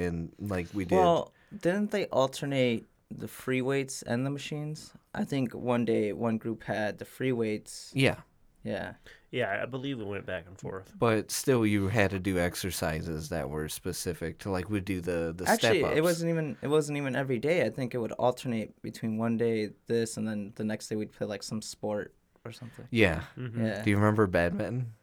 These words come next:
Speaker 2: Oh, hell yeah, man, I remember badminton.
Speaker 1: <laughs>
Speaker 3: Dude, I was terrible
Speaker 1: So,
Speaker 3: at it.
Speaker 1: g-, going back, I, I hope you, you at home know what badminton is, but badminton's, it's, you
Speaker 3: There
Speaker 1: got a
Speaker 3: was
Speaker 1: birdie, a rack. It, think of tennis,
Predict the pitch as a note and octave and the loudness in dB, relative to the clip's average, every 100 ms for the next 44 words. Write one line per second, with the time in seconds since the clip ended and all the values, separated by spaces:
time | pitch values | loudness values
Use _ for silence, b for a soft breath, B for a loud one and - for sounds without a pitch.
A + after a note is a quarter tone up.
0 | _ - - A3+ C3+ F#3+ G#3+ A#3+ C3 A#2+ | _ -6 6 10 10 8 6 4 4 4
1 | B2 A#2 A2+ G#2+ A#2 A2 G#2+ A2 - F3 | 2 4 4 4 4 6 6 6 8 8
2 | D#3+ F#3+ E3 D3 B2+ B2+ A#2+ - - A#2 | 10 6 4 2 2 2 0 -6 -4 4
3 | A#2+ D3 C3+ A#2+ A2+ A2+ A#2 B2 C3+ C3 | 10 12 12 8 2 0 0 -2 -2 8
4 | C#3+ E3 G#3 F#3 D3+ A#2+ B2 A2 F#2+ G#2+ | 12 12 10 6 6 10 12 12 8 8
5 | B2+ F#2 G#2 B2+ A#2+ G#3+ F3 A2+ E2+ - | 6 8 8 8 8 6 6 2 2 -4
6 | _ _ _ B2 B2 G2+ C#2 E2+ G#2 F#2 | _ _ _ 0 4 4 2 0 -2 0
7 | E2 E2 E2+ F2 E2 E2 E2 E2+ - F#2+ | 0 0 2 2 0 -2 -2 0 2 4
8 | G#2 F3+ G2 E2+ E2 G#2 G#2+ F2+ G2 G2+ | 4 0 -2 -2 0 2 2 0 0 0
9 | F#2 A#2 C3+ C#3 C#3 A#2 B2 G#2+ A2 G2+ | 2 4 4 4 2 2 0 0 -2 -2
10 | - A2+ B2 - - A#2 A#2 A#2 A#2 A2+ | -4 0 4 4 6 8 8 8 4 2
11 | - F#2+ F2+ F#2+ A2 G#2+ - B B B | -2 2 6 8 6 4 -6 B B B
12 | B A#2+ B2 - - F3+ F#3+ F3 C#3 - | B 2 2 2 4 6 6 6 4 0
13 | - b b b b _ _ _ - - | -12 b b b b _ _ _ 0 4
14 | G2+ D2 - - | 4 2 -8 -10